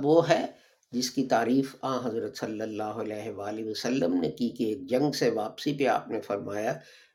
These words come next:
کہ ہم جہاد اصغر سے جہاد اکبر کی طرف لوٹ رہے ہیں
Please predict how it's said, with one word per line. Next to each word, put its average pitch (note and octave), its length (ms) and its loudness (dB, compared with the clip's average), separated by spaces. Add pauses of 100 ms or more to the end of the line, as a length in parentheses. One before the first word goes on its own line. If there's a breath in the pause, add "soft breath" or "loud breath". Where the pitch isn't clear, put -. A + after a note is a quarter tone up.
(100)
کہ A2+ 100 0
ہم B2 180 6
جہاد A#2+ 360 6 (680)
اصغر C#3+ 420 8
سے D3 220 6
جہاد B2 280 6
اکبر C#3 560 6
کی C#3 140 2
طرف A#2 280 0
لوٹ F#2+ 300 -6
رہے F#2+ 140 -8
ہیں - 260 -14